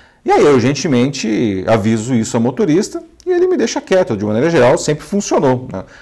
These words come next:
Não sei se isso <laughs> baixou a minha nota como passageiro da Uber, né? Será que algum motorista me avaliou mal porque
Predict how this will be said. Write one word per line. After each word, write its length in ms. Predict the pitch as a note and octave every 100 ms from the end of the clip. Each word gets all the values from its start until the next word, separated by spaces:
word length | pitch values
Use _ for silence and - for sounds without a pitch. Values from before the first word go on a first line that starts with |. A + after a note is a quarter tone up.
| -
Não 100 | -
sei 220 | D3 F#3 A#3
se 140 | A3+
isso 180 | G#3 G#3+
<laughs> 20 |
baixou 800 | C3+ - D3+ - - C#3 F#3+ - - - - -
a 100 | G#2
minha 220 | D3 D#3+
nota 640 | B2 A#2 D#3 - A#2 F#2 -
como 200 | A#2 A#2+
passageiro 640 | A#2 - C3+ G#2+ G#2 G#2
da 160 | A2 D3+
Uber, 420 | A#2 G2+ F#2 F2
né? 120 | E2+
Será 200 | E2+ A2+
que 40 | C#3
algum 160 | D3
motorista 600 | D#3 C#3 A2+ G#2+ A#2+ -
me 120 | G2+ G2
avaliou 360 | G2 A2 A2
mal 240 | G2 F#2+ A2
porque 460 | G#2 - G2 F2+